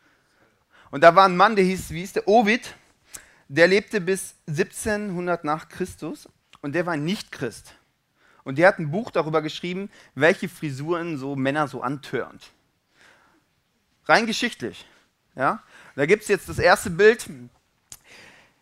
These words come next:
Das ist die wunderschöne, äh, Blondine. Langes, blondes, lockiges Haar. Und das em-, empfangen die, ähm, Männer als erotisch. Das hat die so richtig so hot gemacht.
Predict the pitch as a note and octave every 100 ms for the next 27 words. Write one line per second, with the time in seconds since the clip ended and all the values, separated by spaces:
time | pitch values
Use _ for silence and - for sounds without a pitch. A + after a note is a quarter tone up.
0 | _ _ _ D3+ D#3+ D#3+ - D#3 A#2+ D3
1 | D#3 E3+ D#3+ D3+ C#3+ C#3 C3+ C3 B2+ C#3
2 | C#3+ D3+ G#3 A3+ A#3+ _ _ _ - B2+
3 | C3+ G3 G3+ - D3 C3+ D3 E3 F3 E3+
4 | D#3 D#3 - - C3 C3+ C3+ A#2+ - -
5 | F2 C2+ - _ _ _ _ - _ _
6 | _ _ _ _ D3 D3+ F#3+ - - C#3
7 | C3 _ C3+ C3 B2 D3 D3 D3+ C#3 A#2+
8 | B2+ - - A#2+ G#2 G#2 G#2+ A#2 B2+ -
9 | G#2+ - G#2+ G#2 A2+ A#2+ - G#2+ - -
10 | _ _ B2 B2 A2+ A#2+ - G#2+ - A2
11 | _ A2+ G#2+ - _